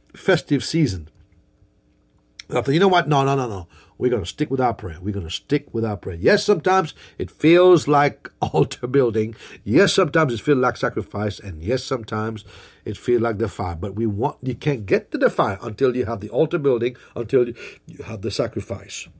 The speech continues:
My time is running out. Quickly, please. Intercession is intervention. Intercession, secret number six, intercession is intervention. It is the averting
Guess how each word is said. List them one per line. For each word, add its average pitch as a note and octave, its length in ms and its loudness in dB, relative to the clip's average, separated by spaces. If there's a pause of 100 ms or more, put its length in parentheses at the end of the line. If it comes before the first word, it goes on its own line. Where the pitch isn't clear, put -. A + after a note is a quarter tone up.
(1120)
My B2 200 -4
time C3 220 -2
is A2 120 -2
running B2 220 -2
out. G2 100 -6
Quickly, B2+ 240 2
please. G#2 280 -6
Intercession D#3+ 680 0 (180)
is C3+ 400 0 (160)
intervention. A2 600 -4 (840)
Intercession, D3+ 760 2 (120)
secret C3+ 300 -6
number C#3+ 140 2
six, - 380 -2
intercession C#3+ 560 0
is B2+ 300 -2
intervention. A2+ 560 -2 (300)
It A#2 120 -4
is C3 200 2
the A#2+ 140 2
averting C3+ 540 2